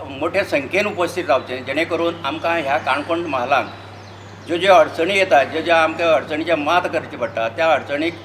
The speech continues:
एकत्रीकरण ज्या, जो पर्यंत आमचें जावचें ना, तो पर्यंत आमी ताका मात करूंक शकचे नाय. त्या खातीर हांव परत एकदां सगळ्यांक विनंती करतां की जेणे करून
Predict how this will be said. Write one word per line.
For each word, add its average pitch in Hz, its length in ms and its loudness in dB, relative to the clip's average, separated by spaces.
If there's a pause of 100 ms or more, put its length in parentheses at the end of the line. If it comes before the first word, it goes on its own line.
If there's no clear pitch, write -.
एकत्रीकरण 180 680 -2
ज्या, 165 280 2
जो 160 180 -6
पर्यंत 160 260 -4
आमचें 147 220 0
जावचें 143 340 2
ना, 127 120 -2
तो 143 140 -8
पर्यंत 147 280 -2
आमी 151 200 0
ताका 147 260 -4
मात 139 180 -4 (100)
करूंक 139 200 -12
शकचे 127 240 -10
नाय. 110 160 -6 (520)
त्या 151 120 0
खातीर 165 280 2 (180)
हांव 151 160 2
परत 165 300 2 (240)
एकदां 170 280 -2
सगळ्यांक 170 520 2
विनंती 147 480 -2
करतां 139 320 -2
की 156 160 -4
जेणे 147 220 -2
करून 170 300 -2